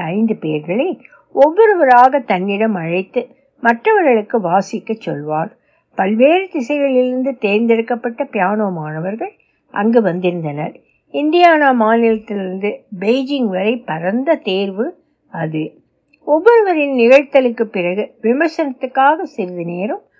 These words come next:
ஒதுக்கப்படும். விமர்சனம் தெளிவாக விரித்துரைக்கப்பட்டு, கராராக நுழையை நோக்கிய தெளிவோடு கொடுக்கப்படும். பதினெட்டு அல்லது பத்தொன்பது வயதுகளில் இருந்ததால், தமக்குள் கொள்ளும் அதே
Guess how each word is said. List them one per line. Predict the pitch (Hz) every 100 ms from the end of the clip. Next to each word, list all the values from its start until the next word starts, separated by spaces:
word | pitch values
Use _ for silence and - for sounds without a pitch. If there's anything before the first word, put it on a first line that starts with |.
| _ _
ஒதுக்கப்படும். | 185 202 220 214 - 147 175 - _ _ -
விமர்சனம் | 262 330 330 - 330 330
தெளிவாக | 311 233 226 262 269 277 -
விரித்துரைக்கப்பட்டு, | 247 214 214 220 196 180 165 170 247 190 _ _ _ -
கராராக | 233 269 294 294 302 277 320
நுழையை | 220 240 294 294
நோக்கிய | 208 202 220 262 240
தெளிவோடு | 233 165 196 240 277 392 -
கொடுக்கப்படும். | 185 165 165 165 170 - _ _ _ _ -
பதினெட்டு | 294 359 370 370 403
அல்லது | 330 285 269
பத்தொன்பது | 240 214 - 320 311 285
வயதுகளில் | 226 214 247 233 220 208 202
இருந்ததால், | 170 190 202 165 165 180 151 _ _ _ _ -
தமக்குள் | 165 240 233 320 359
கொள்ளும் | - 269 277 269 302 -
அதே | 190 202 220